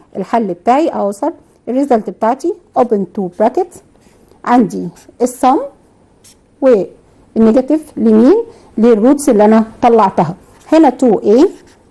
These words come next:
وهنا فور معايا تو اي وكمان فور. بالنسبه لي كده انا حليت الجزئيتين دول. اعتقد ان الدرس ده يعتبر من اسهل الدروس اللي احنا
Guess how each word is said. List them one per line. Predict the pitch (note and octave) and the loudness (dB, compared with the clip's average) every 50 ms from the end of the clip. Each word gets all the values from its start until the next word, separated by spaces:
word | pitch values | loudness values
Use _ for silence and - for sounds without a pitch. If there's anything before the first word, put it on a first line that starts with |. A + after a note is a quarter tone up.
| _ _ | _ _
وهنا | - G#3+ G3 G3+ G#3 G#3 A3+ D#4+ D#4+ - _ _ _ _ _ _ | -4 -4 -2 -2 -2 -2 -4 -4 -6 -10 _ _ _ _ _ _
فور | _ - - A#3+ B3 C#4+ G4 - - _ _ _ _ - | _ -2 2 2 4 2 2 -2 -8 _ _ _ _ -4
معايا | A3+ A3 A3 G#3+ G3+ F3+ E3 F#3 F3 - _ _ _ _ _ - | -4 -2 -2 0 0 -2 -2 -4 -6 -10 _ _ _ _ _ -4
تو | B3 A3 F#3+ | -2 -2 -2
اي | - G#3 G#3 A#3 B3 C4 C4 C4 _ _ _ - | -2 -4 -4 -4 -4 -6 -8 -10 _ _ _ -14
وكمان | C4+ C4 C4 A3+ G#3 G3+ G3+ G3+ G3+ G#3 G#3+ G#3 _ _ _ _ _ _ _ _ _ | -10 -6 -6 -4 -4 -4 -6 -8 -8 -10 -12 -12 _ _ _ _ _ _ _ _ _
فور. | _ - G#3 E3+ - - _ _ _ _ _ _ _ _ | _ -10 -10 -10 -10 -12 _ _ _ _ _ _ _ _
بالنسبه | - A#3 C4 C#4 C#4 C#4+ E4 F#4 | -4 -2 -2 -2 -2 -2 -2 -2
لي | G#4 G#4+ F4+ | 0 -2 -2
كده | - - F4 D4 D#4+ | -2 -2 -2 -2 -2
انا | - - C4 C#4 C4+ C4+ C4+ C4+ _ _ - | -2 -2 -2 -2 -2 -4 -6 -8 _ _ -8
حليت | - A3 G#3+ G#3+ A#3 B3 B3+ B3+ _ _ _ _ _ - | -6 -6 -4 -4 -6 -6 -6 -8 _ _ _ _ _ -10
الجزئيتين | - A3+ G#3 B3 A3+ - A3 G#3 G#3 G#3 - B3 A#3+ A3 | -8 -6 -4 -4 -6 -6 -6 -10 -10 -8 -8 -8 -8 -8
دول. | F3 - - - - _ _ - | -10 -12 -16 -18 -20 _ _ -4
اعتقد | - - E4+ F#4+ - - F4+ B3+ C4 - - | -4 -2 -2 -4 -4 -6 -10 -10 -10 -10 -8
ان | A#3 A3 F#3+ F#3 - _ _ _ _ _ - | -8 -8 -8 -10 -14 _ _ _ _ _ -12
الدرس | A3 F#3+ G#3 C4+ D4 C#4+ - | -10 -8 -6 -8 -8 -8 -10
ده | B3 A3 A#3+ B3+ | -8 -6 -6 -4
يعتبر | B3+ A3 F#3+ F#3+ - C4 B3 C4+ B3 | -4 -6 -6 -8 -8 -8 -6 -6 -8
من | G#3+ F3+ F#3 | -8 -10 -10
اسهل | - - C#4+ - - C4+ B3+ B3 A#3+ - - | -10 -12 -12 -10 -8 -10 -10 -10 -10 -14 -14
الدروس | G#3+ F3+ F3 G3+ G3 A3+ C4+ C4+ C4+ - _ _ _ _ _ - | -14 -12 -10 -10 -10 -10 -10 -12 -14 -18 _ _ _ _ _ -16
اللي | G3+ G#3+ G3+ | -12 -8 -8
احنا | A3+ A#3 - B3+ A#3 A3+ | -8 -8 -8 -10 -10 -12